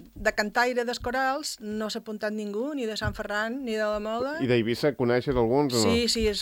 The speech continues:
Speaker 1: cor, el cor de Santa Creu.
Speaker 2: Molt
Speaker 1: Jo
Speaker 2: bé.
Speaker 1: m'ajuntaré amb ells perquè són, hi tenc amigues que havíem estat a la Consolació jo estudiant
Speaker 2: Mm, molt bé.
Speaker 1: i aniré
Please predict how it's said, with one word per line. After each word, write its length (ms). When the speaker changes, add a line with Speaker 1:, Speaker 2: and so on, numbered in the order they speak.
Speaker 1:
cor, 240
el 180
cor 140
de 80
Santa 320
Creu. 380
Speaker 2:
Molt 180
Speaker 1:
Jo 80
Speaker 2:
bé. 140
Speaker 1:
m'ajuntaré 340
amb 160
ells 240
perquè 400
són, 480
hi 100
tenc 220
amigues 480
que 80
havíem 320
estat 300
a 80
la 40
Consolació 540
jo 240
estudiant 560
Speaker 2:
Mm, 160
molt 80
bé. 160
Speaker 1:
i 220
aniré 200